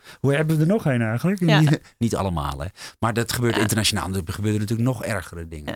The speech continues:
Speaker 2: Ja.
Speaker 1: En ik, dat vind ik niet erg. Je mag je geld verdienen. Prima. Maar je moet waarde toevoegen
Speaker 2: Giving
Speaker 1: aan,
Speaker 2: back.
Speaker 1: aan, aan de industrie
Speaker 2: Ja.
Speaker 1: en aan je mensen. Dus nood zeg je, jongens, iedereen die bij ons komt.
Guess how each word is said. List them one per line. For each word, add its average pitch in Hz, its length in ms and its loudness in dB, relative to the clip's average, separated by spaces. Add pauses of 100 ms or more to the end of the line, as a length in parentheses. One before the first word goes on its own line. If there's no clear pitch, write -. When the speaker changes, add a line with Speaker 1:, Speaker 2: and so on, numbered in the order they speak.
Speaker 2:
Ja. - 80 -20 (400)
Speaker 1:
En 131 160 2
ik, 123 120 -2
dat 151 100 0
vind 220 180 0
ik 175 60 -6
niet 214 100 2
erg. 143 180 0
Je 165 80 0
mag 160 160 -2
je 151 60 -10
geld 214 260 -10
verdienen. 92 420 -6
Prima. 143 340 -4 (420)
Maar 127 140 -2
je 110 120 0
moet 110 360 -6
waarde 147 360 -4
toevoegen 127 460 0
Speaker 2:
Giving 233 200 4
Speaker 1:
aan, 214 80 2
Speaker 2:
back. 202 300 4
Speaker 1:
aan, 151 140 0
aan 143 60 2
de 135 100 0
industrie 131 680 2
Speaker 2:
Ja. 185 240 2
Speaker 1:
en 156 200 0
aan 143 240 -2
je 143 120 0
mensen. 110 560 -2 (720)
Dus 190 140 -2
nood 170 260 -2
zeg 135 160 0
je, 127 100 -2
jongens, 131 220 0
iedereen 160 300 0
die 139 100 0
bij 123 140 2
ons 143 200 0
komt. 151 440 -2